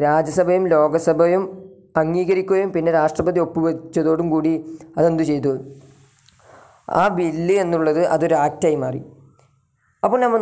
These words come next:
നോക്കാൻ പോകുന്നത് എന്താണ് സി എ എ അഥവാ സിറ്റിസൺ അമെൻഡ്മെന്റ് ആക്ട്, പിന്നെ നമ്മൾ നോക്കുന്നത് എൻ ആർ സി, നാഷണൽ രജിസ്ട്രേഷൻ ഓഫ് സിറ്റിസൺഷിപ്പ് അഥവാ ദേശീയ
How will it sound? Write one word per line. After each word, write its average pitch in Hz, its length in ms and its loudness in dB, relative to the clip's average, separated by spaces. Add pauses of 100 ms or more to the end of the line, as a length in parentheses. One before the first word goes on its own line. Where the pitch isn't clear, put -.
നോക്കാൻ 170 340 2
പോകുന്നത് 151 360 0 (540)
എന്താണ് 185 500 0
സി 156 140 -2 (280)
എ 143 60 2 (240)
എ 139 40 2 (380)
അഥവാ 147 200 4 (100)
സിറ്റിസൺ 160 400 2 (160)
അമെൻഡ്മെന്റ് 151 500 2 (220)
ആക്ട്, 147 280 -2 (520)
പിന്നെ 208 160 2
നമ്മൾ 196 180 4
നോക്കുന്നത് 165 340 4 (100)
എൻ 156 60 0 (160)
ആർ 170 160 4
സി, 143 140 -2 (240)
നാഷണൽ 175 480 4
രജിസ്ട്രേഷൻ 156 600 2
ഓഫ് 160 140 0 (300)
സിറ്റിസൺഷിപ്പ് 170 880 -2
അഥവാ 143 220 2 (200)
ദേശീയ 151 320 2